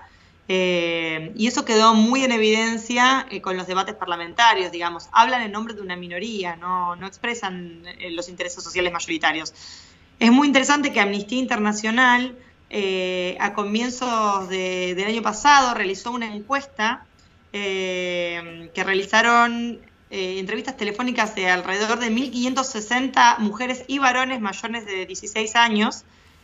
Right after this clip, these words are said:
eh, y el setenta por ciento de las personas evaluaba como bastante importante que el Congreso tratara la cuestión de, del aborto.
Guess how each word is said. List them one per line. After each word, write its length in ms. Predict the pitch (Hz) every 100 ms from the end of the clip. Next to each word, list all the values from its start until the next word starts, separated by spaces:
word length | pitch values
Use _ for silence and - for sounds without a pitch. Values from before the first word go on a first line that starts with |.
| _
eh, 400 | 220 214 208 202 208
y 140 | 226
el 160 | 226 226
setenta 600 | 233 226 285 302 302 302
por 180 | 226 214
ciento 520 | - 214 190 180 190
de 80 | 190
las 140 | -
personas 500 | 202 185 254 277 277
evaluaba 640 | 240 240 226 220 208 190 196
como 280 | 202 208 -
bastante 520 | 202 - - 311 320
importante 800 | 254 220 196 - 254 294 294 269
que 220 | - 262
el 180 | 262 226
Congreso 400 | 214 202 220 262
tratara 540 | 226 202 226 240 269 -
la 120 | 196
cuestión 340 | 190 - 214 214
de, 360 | 202 190 180
del 140 | 175 175
aborto. 540 | 170 165 160 165